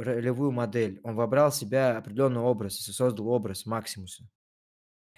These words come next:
Эт-, м, этот образ молчаливого, спокойного, сбалансированного,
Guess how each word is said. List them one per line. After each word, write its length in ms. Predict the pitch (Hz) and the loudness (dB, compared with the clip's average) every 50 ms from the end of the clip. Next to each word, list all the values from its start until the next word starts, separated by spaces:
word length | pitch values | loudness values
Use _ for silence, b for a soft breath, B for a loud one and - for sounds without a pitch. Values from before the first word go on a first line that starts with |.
| _ - | _ 2
Эт-, 320 | - 143 151 143 147 143 | 4 4 4 4 0 -4
м, 400 | 127 127 123 123 127 127 127 120 | -6 -4 -4 -4 -4 -6 -6 -8
этот 400 | - - 120 135 135 139 - - - | -4 -2 0 0 -2 -2 -6 -4 2
образ 440 | - 160 170 151 139 127 110 - 117 | 4 4 4 6 4 2 0 0 0
молчаливого, 840 | 120 127 120 - - 127 117 131 139 143 131 120 107 101 95 92 - _ _ | -2 -2 0 0 -2 0 4 4 6 6 6 4 2 -2 -4 -8 -14 _ _
спокойного, 840 | - - _ - 120 113 - - 135 135 135 127 110 104 92 95 98 | -12 -10 _ -6 -6 -4 0 2 4 4 4 4 2 -2 -6 -8 -10
сбалансированного, 960 | 95 98 98 120 120 120 127 123 117 - 139 143 131 123 107 104 98 95 92 | -12 -6 -2 -2 0 0 0 -2 -2 -2 -2 -2 -2 -2 -4 -6 -8 -12 -14